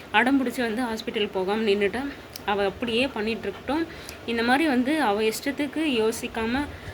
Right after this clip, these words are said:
அவளையும் வந்து யோசிக்க விடாம வந்து அமைதியா வீட்லயே, அ, வச்சிட்டு இருந்தா மல்லி பாட்டுக்கு அவங்க வேலையை செஞ்சுட்டு இருப்பாங்க. விஜய் வந்து அவர் பாட்டுக்கு வந்து எல்லா சொத்து திரும்பவும் எப்படி நம்ம எடுக்கலாம் அப்படின்றது வந்து நடக்கும். இதுக்கப்புறமாவது ஸ்மூத்தா போகணும்.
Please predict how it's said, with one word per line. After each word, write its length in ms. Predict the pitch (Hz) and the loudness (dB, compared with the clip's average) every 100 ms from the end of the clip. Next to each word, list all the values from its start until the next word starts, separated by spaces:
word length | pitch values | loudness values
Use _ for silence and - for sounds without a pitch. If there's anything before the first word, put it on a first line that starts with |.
| - | -10
அவளையும் 480 | - 202 226 277 311 | -2 0 2 2 2
வந்து 220 | 254 233 | 2 2
யோசிக்க 400 | 240 226 247 262 | 2 2 0 0
விடாம 460 | 233 208 226 226 240 | 2 2 2 0 2
வந்து 240 | 208 202 | 2 2
அமைதியா 360 | 247 214 226 247 | 2 0 0 0
வீட்லயே, 400 | 220 226 226 247 240 - - - | -2 -2 -2 -2 -4 -14 -16 -6
அ, 40 | 202 | 0
வச்சிட்டு 360 | 202 196 269 | 2 2 -2
இருந்தா 300 | 208 214 269 | 0 0 4
மல்லி 540 | 302 247 233 233 269 277 | 4 2 -2 0 2 2
பாட்டுக்கு 320 | 233 220 226 | 0 0 2
அவங்க 220 | 202 208 | 2 4
வேலையை 220 | 202 208 208 | 2 2 0
செஞ்சுட்டு 260 | 208 208 208 | -2 -2 -2
இருப்பாங்க. 520 | 196 202 208 220 339 - - - - | -2 0 -2 -2 -4 -4 -12 -16 -2
விஜய் 260 | 262 311 330 | 2 4 4
வந்து 220 | 247 277 | 4 2
அவர் 240 | 220 226 | 0 -2
பாட்டுக்கு 280 | 226 233 226 | -4 -4 -2
வந்து 540 | 214 277 285 196 - - - - - - - | 0 2 0 -2 -10 -16 -16 -18 -16 -16 -4
எல்லா 220 | 202 208 | 0 2
சொத்து 320 | 220 220 254 240 | 2 0 0 0
திரும்பவும் 360 | 220 220 226 | 0 0 0
எப்படி 240 | 208 185 226 | 0 -2 0
நம்ம 180 | 202 | 4
எடுக்கலாம் 400 | 185 190 202 220 | 4 4 0 -4
அப்படின்றது 360 | 202 190 196 208 | -2 -2 -2 -2
வந்து 260 | 190 190 254 | 0 0 0
நடக்கும். 360 | 202 196 277 - - - - | -2 -2 -6 -10 -12 -12 -2
இதுக்கப்புறமாவது 760 | 220 220 220 214 214 208 254 269 240 | 0 2 0 0 0 0 0 0 -2
ஸ்மூத்தா 320 | 226 226 226 | -2 -2 -2
போகணும். 320 | 208 202 311 | 2 2 2